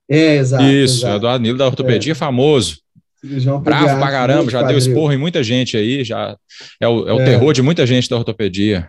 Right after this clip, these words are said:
Speaker 1: Ele é muito bom, cara, me ajudou muito, eu sou muito, muito grato a ele, sabe? A gente teve uma conversa logo no início, antes de eu fazer, é, o Step One, e foi muito sincero. Eu lembro que na época eu tava fazendo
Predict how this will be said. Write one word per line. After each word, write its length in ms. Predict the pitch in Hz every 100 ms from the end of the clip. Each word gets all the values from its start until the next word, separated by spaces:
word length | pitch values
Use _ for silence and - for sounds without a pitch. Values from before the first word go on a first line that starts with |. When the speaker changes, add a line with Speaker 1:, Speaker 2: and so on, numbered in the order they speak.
| -
Speaker 1:
Ele 160 | 151
é 40 | 175
muito 260 | 180 202
bom, 220 | 143 127 113
cara, 240 | 107 104
me 100 | 120
ajudou 380 | 131 131 143 147
muito, 420 | 131 160 - -
eu 240 | 123 127
sou 180 | - 131
muito, 320 | 123 147 165
muito 240 | 131 139 127
grato 400 | 123 117 120 127
a 100 | 98
ele, 260 | 104 143 156
sabe? 320 | - 123 139
A 40 |
gente 180 | 120 123
teve 140 | 123 120
uma 100 | 127
conversa 840 | 131 110 113 120 127 - 120 123 - 131
logo 300 | 120 156 294
no 100 | 202
início, 400 | 143 139 180 151
antes 160 | 170 -
de 80 |
eu 60 | 180
fazer, 680 | 175 135 120 131 147 135 - _ 117
é, 220 | 117 113
o 120 | 113
Step 280 | 113 - 117 -
One, 400 | 117 143 170 156
e 480 | 123 123 117 - _
foi 140 | - 160
muito 180 | 185
sincero. 580 | - 226 - 131 147 160
Eu 40 | 120
lembro 240 | 127 135
que 160 | - 131
na 200 | 117 117
época 180 | 127 147
eu 60 |
tava 200 | - 127
fazendo 480 | 131 127 127 117